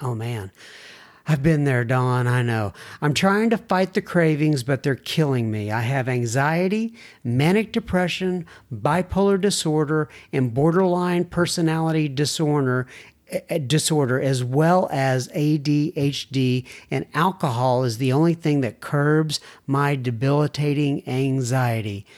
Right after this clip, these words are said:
Unfortunately, picked up smoking again after I quit June eighth of two thousand eighteen after fifteen years of smoking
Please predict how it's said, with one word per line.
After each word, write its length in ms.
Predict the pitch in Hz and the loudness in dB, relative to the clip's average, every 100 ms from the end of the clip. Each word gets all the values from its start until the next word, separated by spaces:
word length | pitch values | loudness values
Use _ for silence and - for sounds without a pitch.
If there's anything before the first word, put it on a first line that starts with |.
| - - _ - | -20 -20 _ -6
Unfortunately, 760 | 135 - 185 214 - 202 202 | -4 0 0 0 0 2 2
picked 320 | 196 196 190 196 | 0 -2 -2 -2
up 100 | - | -4
smoking 600 | - 185 190 190 156 139 | -2 0 0 0 -2 -2
again 400 | 113 131 131 135 | -4 -2 -2 -2
after 340 | 135 - 139 | -4 -4 -4
I 60 | 131 | -4
quit 420 | - 165 160 190 - - - | -4 0 0 -2 -12 -20 -8
June 480 | 113 147 165 175 185 | -2 2 4 2 0
eighth 380 | 160 156 160 147 | -2 -2 -2 -4
of 120 | - | -4
two 200 | - 170 | -2 -2
thousand 460 | 175 165 156 156 | 0 0 0 0
eighteen 600 | - 156 165 - 160 156 147 | 0 0 0 0 2 4 2
after 300 | 143 - 120 | 0 -6 -6
fifteen 640 | - 156 - 165 165 160 | -6 -6 -4 0 2 2
years 320 | 147 156 127 | 2 2 0
of 80 | 113 | -4
smoking 640 | - - 143 123 151 147 | -2 0 0 0 0 -2